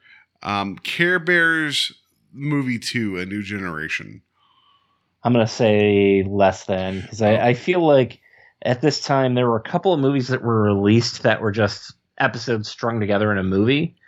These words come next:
Speaker 1: Okay,
Speaker 2: Um,
Speaker 1: that's
Speaker 2: I
Speaker 1: fair.
Speaker 2: remember, like, a Heathcliff movie came out and something else. So I'm gonna say lower.
Speaker 1: You're right. So that came out at eight million. So, all right. So then, um,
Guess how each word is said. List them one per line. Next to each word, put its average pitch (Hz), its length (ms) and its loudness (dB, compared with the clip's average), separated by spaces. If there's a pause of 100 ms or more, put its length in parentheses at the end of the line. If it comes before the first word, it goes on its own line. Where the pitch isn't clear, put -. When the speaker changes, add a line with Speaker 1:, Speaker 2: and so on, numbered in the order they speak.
(140)
Speaker 1:
Okay, - 220 -6
Speaker 2:
Um, 101 280 4
Speaker 1:
that's 98 40 0
Speaker 2:
I 101 60 4
Speaker 1:
fair. 107 80 4
Speaker 2:
remember, 113 300 2
like, 113 180 2
a 117 40 -6
Heathcliff 127 600 -2
movie 127 240 0
came 123 300 0
out 113 280 2
and 104 100 -12
something 107 360 -8
else. 104 420 -4 (380)
So - 140 -4
I'm 113 60 4
gonna 113 120 4
say 104 480 2
lower. 90 460 0 (840)
Speaker 1:
You're 123 140 -6
right. 113 280 -4 (420)
So 139 500 0
that 147 220 -2
came 175 200 -2
out 139 160 -2
at 113 80 -6
eight 131 160 -2
million. 98 460 -2
So, 95 340 -4
all 123 140 -4
right. 101 320 0
So 123 460 -4
then, 123 420 -2 (540)
um, 113 720 -2